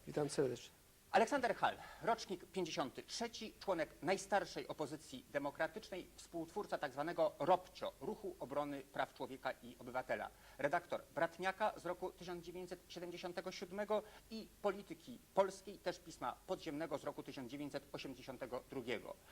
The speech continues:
Speaker 2: Od czerwca roku tysiąc dziewięćset osiemdziesiątego szóstego członek prymasowskiej Rady Społecznej, członek Komitetu Obywatelskiego przy Lechu Wałęsie, minister do spraw kontaktów z partiami politycznymi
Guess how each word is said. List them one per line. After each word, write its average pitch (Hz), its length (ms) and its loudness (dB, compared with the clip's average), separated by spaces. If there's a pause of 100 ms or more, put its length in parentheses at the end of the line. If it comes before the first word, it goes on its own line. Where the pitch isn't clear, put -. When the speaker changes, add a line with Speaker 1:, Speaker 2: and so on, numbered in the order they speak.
(160)
Speaker 2:
Od - 180 -2
czerwca 160 540 4
roku 139 240 0
tysiąc 113 300 -6
dziewięćset 117 420 -8
osiemdziesiątego 117 600 -8 (560)
szóstego 214 640 2 (240)
członek 196 380 2
prymasowskiej 175 1000 0 (180)
Rady 156 240 4
Społecznej, - 600 -4 (220)
członek 170 440 0
Komitetu 156 540 0
Obywatelskiego 120 760 -4
przy - 380 -6
Lechu 123 220 -6
Wałęsie, 220 540 0 (260)
minister 220 680 -2 (140)
do - 80 -2
spraw - 400 0
kontaktów 131 440 -2
z - 60 -16
partiami 117 360 -2
politycznymi 175 720 -6